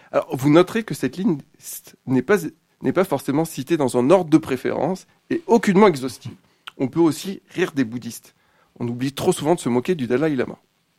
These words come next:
On peut même exprimer toute une palette de rires. Par exemple, Léa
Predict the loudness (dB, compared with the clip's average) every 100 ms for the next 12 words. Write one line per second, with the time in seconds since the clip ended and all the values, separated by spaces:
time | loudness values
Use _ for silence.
0 | _ _ -20 -20 _ _ _ _ -10 -2
1 | 2 2 0 0 0 0 -4 0 2 4
2 | 4 6 4 2 -8 -12 -10 -8 -6 -2
3 | -2 0 2 6 8 6